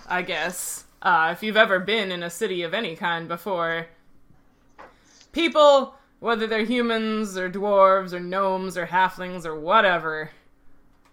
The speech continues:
don't always like to play by the rules." And New Sachester is a funny town because it's grown pretty fast for how young it is,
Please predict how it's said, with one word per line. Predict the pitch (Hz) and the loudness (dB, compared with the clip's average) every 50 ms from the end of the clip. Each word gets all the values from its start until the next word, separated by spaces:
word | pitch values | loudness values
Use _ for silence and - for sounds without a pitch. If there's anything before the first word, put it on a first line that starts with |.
| _ _ _ _ _ _ _ _ _ _ _ _ _ _ _ _ _ _ _ _ | _ _ _ _ _ _ _ _ _ _ _ _ _ _ _ _ _ _ _ _
don't | 262 277 285 285 277 | 2 4 6 6 6
always | 262 247 240 226 220 190 | 6 6 4 4 4 2
like | 202 196 185 180 | 0 0 0 -2
to | 190 | -6
play | 175 - 208 202 196 185 | -10 -6 -4 -4 -2 -2
by | 175 175 170 170 | -2 -2 -2 -2
the | 156 143 | -4 -8
rules." | 151 156 151 151 151 156 151 - - - - _ _ _ _ _ _ _ _ _ _ _ _ _ _ _ _ _ _ - _ _ _ - - | -10 -10 -10 -8 -10 -10 -12 -14 -16 -18 -20 _ _ _ _ _ _ _ _ _ _ _ _ _ _ _ _ _ _ -20 _ _ _ -12 -6
And | - 269 262 247 247 254 254 | -2 0 2 2 0 0 -2
New | 277 320 330 | -2 -4 -4
Sachester | 294 - 330 294 285 285 285 269 - - 269 254 247 240 | -4 -4 -4 -4 -4 -4 -4 -8 -6 -4 -2 2 2 2
is | 233 208 | 2 2
a | 214 208 | -2 -6
funny | - - 240 233 226 214 208 196 | -6 -4 -4 -2 -2 -2 -4 -8
town | 196 - 202 202 202 196 196 190 190 180 | -8 -4 0 0 2 2 0 0 -2 -4
because | 190 185 - 202 180 | -6 -6 -6 -6 -6
it's | 208 196 - - | -8 -10 -12 -6
grown | - 240 240 240 233 233 226 220 220 220 214 208 202 202 202 196 190 | -2 0 0 2 2 0 0 -2 -2 -4 -4 -4 -6 -6 -8 -8 -8
pretty | - - 294 247 226 | -8 -6 -6 -4 -6
fast | 226 - 214 208 202 190 175 175 - - - - | -6 -4 -2 0 2 2 2 2 -2 -6 -14 -18
for | - - 208 180 180 175 | -10 -6 -4 -4 -4 -2
how | 175 185 180 180 | -2 -2 -2 -2
young | 180 202 208 202 196 190 | -2 -2 -2 -2 -2 -4
it | 190 185 | -4 -4
is, | 180 165 160 160 165 170 175 180 - - | -2 -2 -2 -2 -4 -6 -10 -14 -14 -16